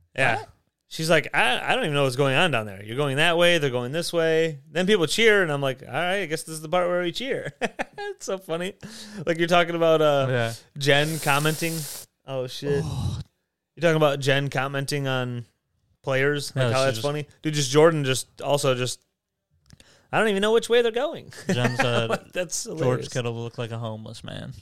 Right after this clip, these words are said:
Speaker 2: <laughs>
Speaker 1: He does have,
Speaker 2: And I was like, "That's
Speaker 1: like,
Speaker 2: funny."
Speaker 1: loose,
Speaker 2: And then she
Speaker 1: not
Speaker 2: saw
Speaker 1: full,
Speaker 2: Hawkinson,
Speaker 1: like a
Speaker 2: and she
Speaker 1: full
Speaker 2: goes,
Speaker 1: beard. He
Speaker 2: He
Speaker 1: has
Speaker 2: looks
Speaker 1: the
Speaker 2: like a homeless
Speaker 1: same.
Speaker 2: man, too.
Speaker 1: Yeah, they both got, like, the not so thick blonde Viking
Speaker 2: Yeah.
Speaker 1: beards going on.
Speaker 2: Yeah. Yeah, and he, like, scrag.
Speaker 1: Yeah.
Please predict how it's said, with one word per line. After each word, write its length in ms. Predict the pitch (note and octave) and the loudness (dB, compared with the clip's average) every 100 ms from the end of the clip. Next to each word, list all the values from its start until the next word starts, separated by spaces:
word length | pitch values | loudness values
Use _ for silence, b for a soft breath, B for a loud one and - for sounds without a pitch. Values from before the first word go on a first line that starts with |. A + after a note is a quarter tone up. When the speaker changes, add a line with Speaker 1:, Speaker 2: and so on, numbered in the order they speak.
| - | -6
Speaker 2:
<laughs> 240 | - - - | -6 -6 -8
Speaker 1:
He 100 | D3 | 2
does 240 | F#3 A3 | 4 4
have, 200 | G#3 G#3+ | 4 4
Speaker 2:
And 60 | F3+ | 4
I 40 | |
was 80 | B2 | 0
like, 100 | A#2 | -4
"That's 240 | B2+ A#2+ A#2 | -6 -6 -2
Speaker 1:
like, 160 | C#3 | -2
Speaker 2:
funny." 120 | - B2 | -4 -6
Speaker 1:
loose, 480 | B2 D3 E3 - | -2 -2 -2 0
Speaker 2:
And 100 | C3+ | 2
then 60 | B2+ | 2
she 80 | C3+ | 2
Speaker 1:
not 100 | D3 | 2
Speaker 2:
saw 180 | F3+ D3+ | 2 2
Speaker 1:
full, 100 | C#3 | 4
Speaker 2:
Hawkinson, 480 | C#3 C#3 E3+ - F3 | 2 2 -2 -2 -4
Speaker 1:
like 80 | |
a 40 | E3+ | -2
Speaker 2:
and 100 | C#3 | -2
she 80 | C#3 | 0
Speaker 1:
full 100 | B2+ | 2
Speaker 2:
goes, 160 | B2 | 0
Speaker 1:
beard. 180 | B2+ C#3 _ _ _ _ _ _ | -2 -8 _ _ _ _ _ _
He 60 | C#3+ | 0
Speaker 2:
He 40 | |
Speaker 1:
has 160 | D#3 D#3 | 4 4
Speaker 2:
looks 120 | D3 | 4
Speaker 1:
the 60 | C#3+ | 4
Speaker 2:
like 40 | D#3 | 4
a 40 | C3+ | 2
homeless 20 | C3 F#3+ | 0 -2
Speaker 1:
same. 140 | B3 B3 | -4 -8
Speaker 2:
man, 120 | - | -6
too. 80 | E3 | 0
Speaker 1:
Yeah, 60 | |
they 120 | C#3 D3+ | 4 6
both 200 | E3+ E3+ | 6 6
got, 140 | E3 | 2
like, 180 | D3+ C3+ | 2 2
the 400 | C3+ B2+ A#2+ A2+ b b b b _ _ - | 4 4 2 -2 b b b b _ _ -4
not 360 | C3+ C#3+ - | 0 0 -2
so 220 | - D3 | -2 0
thick 460 | C#3 - D3+ C#3 - - - | -2 -2 0 0 -4 -20 -18
blonde 540 | C#3 C3 C3 B2+ C3 | -6 -2 0 0 -2
Viking 440 | A#2 A#2+ B2 B2+ B2 | -2 0 0 -2 -4
Speaker 2:
Yeah. 260 | B2 A#2+ A#2 | -2 0 0
Speaker 1:
beards 340 | B2 B2+ B2 B2 | 0 -2 -8 -6
going 260 | C3 C3+ | -4 -2
on. 180 | C3+ C3+ | -2 -2
Speaker 2:
Yeah. 260 | A2+ A2 A2 _ _ - | -2 -6 -10 _ _ -4
Yeah, 180 | C#3+ C3 | 2 2
and 80 | E3+ | 0
he, 60 | |
like, 140 | C#4 F3+ | -6 -8
scrag. 720 | - - A#2+ A2+ G#2+ F#2+ F#2+ _ _ _ _ - | -10 -6 -2 -2 -4 -8 -14 _ _ _ _ -12
Speaker 1:
Yeah. 240 | A#2 A2 | -10 -8